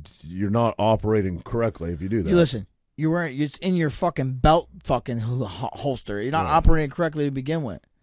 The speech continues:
Speaker 1: No, that's not true. That's what you're
Speaker 2: What?
Speaker 1: supposed to, uh, especially concealed carry. A lot of people carry it here.
Speaker 2: No, in a holster.
Speaker 1: Okay.
Speaker 2: I was literally sticking it in my fucking pants.
Speaker 1: So what? Why isn't it? Why wouldn't you do that? Wh-, wh-, why,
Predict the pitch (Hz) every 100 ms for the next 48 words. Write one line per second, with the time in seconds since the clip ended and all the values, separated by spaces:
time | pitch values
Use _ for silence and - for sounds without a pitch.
0 | 202 - 226 254 135 151 156 143 - 92
1 | 127 131 107 123 123 - 165 180 - 87
2 | 76 110 110 - 143 135 110 107 - 139
3 | 202 - 95 104 127 131 131 131 120 131
4 | 135 135 120 175 - 107 143 107 147 226
5 | - 95 85 - 110 101 - 156 180 151
6 | - 185 165 139 139 - 180 165 127 120
7 | _ _ 185 233 131 110 117 80 110 120
8 | 117 117 90 107 113 110 107 107 110 110
9 | 110 - _ - 95 - 98 - 98